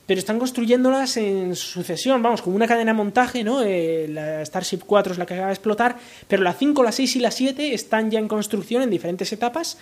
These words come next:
y, y bueno, y siguen ahí tirando, tirando para adelante en estas, ¿no? Lo que, eh, lo que hicieron fue una prueba de, de aceleración de, de esta Star-,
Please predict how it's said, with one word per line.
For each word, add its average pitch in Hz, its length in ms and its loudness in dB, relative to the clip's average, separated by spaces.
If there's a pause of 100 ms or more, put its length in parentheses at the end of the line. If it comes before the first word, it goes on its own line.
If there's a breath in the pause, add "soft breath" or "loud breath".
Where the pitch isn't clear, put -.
(760 loud breath)
y, 214 360 4
y 190 80 -2
bueno, 240 220 2
y 175 140 0
siguen 208 340 0
ahí 190 540 2
tirando, 180 920 2
tirando 190 280 0
para 185 160 0
adelante 170 500 -2
en 165 100 -8
estas, 151 240 -10
¿no? 214 120 0
Lo 208 160 2
que, 180 460 0
eh, 165 840 -6 (800)
lo 196 140 -2
que 202 80 -4
hicieron 262 260 2
fue 277 120 2
una 247 200 4
prueba 240 320 4
de, 165 480 -2 (380 loud breath)
de 185 120 0
aceleración 190 680 0
de, 185 240 0
de 175 60 -2
esta 196 200 -2
Star-, 202 240 -4